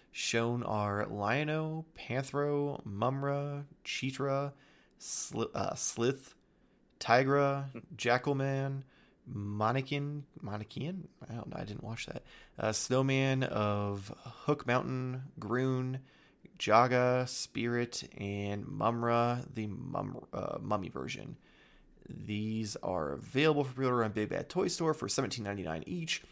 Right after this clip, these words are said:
Speaker 1: shipping this month as well. So, I, I, you're, I assume you're laughing 'cause I fucked a lot of those names up 'cause I have
Speaker 2: <laughs>
Speaker 1: no clue.
Speaker 2: We need just a segment of you just <laughs> listing, uh, reading off, like, eighties figure, <laughs> eighties cartoon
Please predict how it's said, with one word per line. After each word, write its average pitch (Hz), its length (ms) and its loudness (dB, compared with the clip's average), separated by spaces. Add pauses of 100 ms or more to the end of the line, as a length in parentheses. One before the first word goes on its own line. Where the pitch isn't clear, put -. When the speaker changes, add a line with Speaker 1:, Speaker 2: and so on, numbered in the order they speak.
(140)
Speaker 1:
shipping 160 500 0
this - 360 -2
month 104 280 -4
as - 200 -6
well. - 400 2 (960)
So, 107 480 0 (1120)
I, 113 120 8
I, 123 160 8
you're, 127 220 4
I 123 80 8
assume 135 380 4
you're 135 120 10
laughing 127 200 10
'cause - 120 2
I 117 100 6
fucked 113 300 2
a 113 100 0
lot 113 360 8
of 113 60 6
those 110 160 4
names 110 240 -2
up 107 160 0
'cause - 120 -2
I 127 200 10
have 120 220 8
Speaker 2:
<laughs> 120 80 0
Speaker 1:
no 127 180 6
clue. 120 380 -2 (420)
Speaker 2:
We 175 120 2
need 185 260 2
just 156 220 0
a 190 160 6
segment 151 380 6
of 120 120 4
you 123 160 0
just 120 240 -8 (100)
<laughs> 170 120 -6
listing, 135 400 0 (120)
uh, 131 60 -4 (300)
reading 135 280 2
off, 120 300 4
like, 113 240 2
eighties 104 440 -4
figure, - 460 -2
<laughs> - 220 4
eighties 131 540 2
cartoon - 600 -4